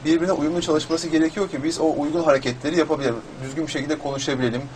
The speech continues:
işte elimizi rahat kaldırabilelim, yürüyebilelim, koşabilelim gibi inşallah. Şimdi küçük bir tebessüm veya basit bir gülümsemenin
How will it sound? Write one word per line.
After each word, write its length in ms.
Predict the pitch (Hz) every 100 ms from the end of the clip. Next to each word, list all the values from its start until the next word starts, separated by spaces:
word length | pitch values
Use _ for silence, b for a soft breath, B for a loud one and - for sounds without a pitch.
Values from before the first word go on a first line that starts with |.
| B B B
işte 120 | -
elimizi 420 | 135 143 143 143
rahat 220 | 139 135
kaldırabilelim, 640 | - 131 127 127 123 120 123
yürüyebilelim, 560 | 123 127 135 123 127 143
koşabilelim 560 | 131 - 123 117 110
gibi 180 | 104 98 101
inşallah. 340 | - 101 98 - - - - - - - - - - - - - - - - - -
Şimdi 120 | 135 131
küçük 320 | 151 180 165
bir 60 |
tebessüm 440 | 165 156 156 - 151
veya 220 | 143 139
basit 300 | 147 175 -
bir 40 |
gülümsemenin 680 | 143 147 143 151 139 143 202